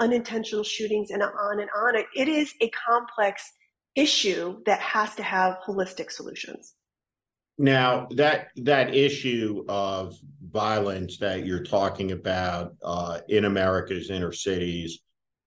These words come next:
Speaker 2: and I grew up, uh, in close proximity to one, um, understand these issues, but, but let me,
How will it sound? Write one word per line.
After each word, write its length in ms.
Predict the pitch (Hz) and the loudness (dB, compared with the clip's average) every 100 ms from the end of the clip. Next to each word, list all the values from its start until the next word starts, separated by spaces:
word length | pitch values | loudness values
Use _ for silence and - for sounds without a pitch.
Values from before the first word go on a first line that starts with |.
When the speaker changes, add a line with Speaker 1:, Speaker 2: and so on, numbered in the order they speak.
| - | -6
Speaker 2:
and 140 | 95 | 0
I 140 | 113 110 | 2 2
grew 300 | 101 101 101 | 4 6 6
up, 300 | 98 92 - - | 4 2 -4 -6
uh, 300 | 90 87 87 | -2 -2 -4
in 160 | 87 85 | -8 -6
close 340 | - 107 87 | 2 2 2
proximity 840 | - 95 - - 117 113 107 104 104 - | 2 0 0 -4 -2 0 0 -2 -6 -6
to 80 | |
one, 540 | 98 98 98 98 92 - _ _ _ _ - | -2 -2 -2 -4 -6 -10 _ _ _ _ -6
um, 540 | 90 90 90 85 85 - _ _ _ _ _ | -2 -2 -2 -4 -10 -16 _ _ _ _ _
understand 720 | 120 117 107 - - 113 110 | 0 2 2 2 0 2 2
these 240 | 104 101 104 | 0 -2 -2
issues, 720 | 104 - 110 98 95 85 - - | -2 -2 -4 -2 -2 -6 -12 -6
but, 140 | 113 113 110 113 | -2 -2 -4 -6
but 220 | 107 110 | -2 2
let 160 | 156 | 4
me, 440 | 185 160 131 117 | 6 4 2 0